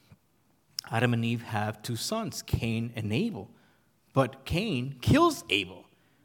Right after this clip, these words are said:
Adán y Eva tienen dos hijos, Caín y Abel, pero ¿qué pasa ahí? Caín mata a Abel. Then later, in Genesis six four,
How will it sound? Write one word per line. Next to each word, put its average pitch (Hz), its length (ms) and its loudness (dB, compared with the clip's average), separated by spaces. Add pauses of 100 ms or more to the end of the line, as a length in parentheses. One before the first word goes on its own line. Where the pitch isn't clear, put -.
(160)
Adán 139 180 6
y 139 80 4
Eva 143 140 6
tienen 151 280 2
dos 180 260 2
hijos, 156 360 -4
Caín 123 560 -2
y 175 40 4
Abel, 135 260 4
pero 165 160 2
¿qué - 100 -4
pasa 160 280 4
ahí? 160 180 4
Caín 185 460 2 (200)
mata 147 640 8
a 135 260 2
Abel. 165 480 4 (560)
Then 190 220 8
later, 190 540 6 (420)
in 147 80 4
Genesis 170 420 6
six 277 400 2
four, 123 380 4